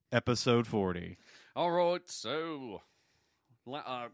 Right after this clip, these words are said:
Speaker 2: th-, now we did a version of this, but we were, like, super drunk when we did
Speaker 1: Yeah,
Speaker 2: it.
Speaker 1: we were slammered.
Speaker 2: It was hilarious. Um, however, a little bit on the sloppy side. So we're doing this again. Um,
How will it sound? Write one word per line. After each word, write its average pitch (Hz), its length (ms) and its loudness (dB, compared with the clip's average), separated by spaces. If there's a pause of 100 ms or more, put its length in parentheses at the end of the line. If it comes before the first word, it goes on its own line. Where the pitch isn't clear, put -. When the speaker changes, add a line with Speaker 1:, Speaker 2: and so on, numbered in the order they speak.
Speaker 2:
th-, 139 120 -12
now 143 120 0
we 151 160 -6
did 202 200 -4
a 160 60 0
version 113 400 0
of 92 140 -6
this, 85 200 -6
but 87 200 -8
we 131 160 0
were, 113 160 -2
like, 101 280 -2 (200)
super 123 560 -6
drunk 85 340 -10
when 85 180 -14
we 85 120 -14
did 80 140 -6
Speaker 1:
Yeah, 113 80 4
Speaker 2:
it. 107 40 6
Speaker 1:
we 113 80 8
were 110 80 6
slammered. 123 720 4
Speaker 2:
It - 300 0
was 135 400 -2
hilarious. 117 840 0 (200)
Um, 104 500 -4 (280)
however, 143 760 -6
a 107 100 -8
little 123 320 -8
bit 113 160 -2
on 104 80 -4
the 98 80 -8
sloppy 85 640 -10
side. 85 500 -6
So 95 220 -6
we're 120 160 -2
doing 160 280 0
this 151 200 -4
again. 101 640 -6 (420)
Um, 107 320 -2